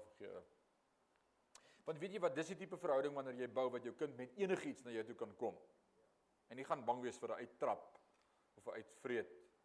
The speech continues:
of 'n aftakeling, of 'n afkraak, of 'n alweer jou pateet. En soveel van ons het in ons lewe gesit met sulke leiersfigure in ons lewens.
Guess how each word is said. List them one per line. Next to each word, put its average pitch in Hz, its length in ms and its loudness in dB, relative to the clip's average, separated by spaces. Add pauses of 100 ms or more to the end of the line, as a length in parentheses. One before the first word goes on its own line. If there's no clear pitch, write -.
(680)
of - 120 -16
'n - 160 -2
aftakeling, 107 760 4
of 90 160 -14
'n - 140 -10
afkraak, 95 600 -2
of - 200 -14
'n 90 140 -10 (460)
alweer 95 560 -4
jou 90 140 -4
pateet. 87 580 -8 (920)
En 127 120 -10
soveel 180 340 -4
van - 180 -6
ons 135 440 -6
het 104 140 -14
in 110 80 -10
ons 123 180 -8
lewe 107 240 -6
gesit - 420 -4 (1200)
met 104 160 -18
sulke 117 220 -6
leiersfigure 101 640 -4
in 95 80 -10
ons 92 160 -18
lewens. 107 380 -10